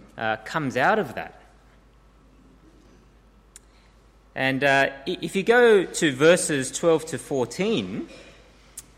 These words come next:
uh, we won't be able to cover, uh, these verses in a great amount of detail. Uh, you get a glimpse of what this New Jerusalem, or this church of the Lord Jesus Christ, will be in the future.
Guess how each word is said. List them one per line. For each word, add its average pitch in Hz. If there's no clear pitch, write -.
uh, 123
we 165
won't 240
be 196
able 147
to -
cover, 170
uh, 117
these 131
verses 123
in 123
a 120
great 147
amount 123
of 104
detail. 101
Uh, 147
you 196
get 320
a 285
glimpse 185
of 139
what 190
this 175
New 180
Jerusalem, 143
or 143
this 147
church -
of 143
the 156
Lord 151
Jesus 131
Christ, -
will 147
be 170
in 151
the 175
future. 180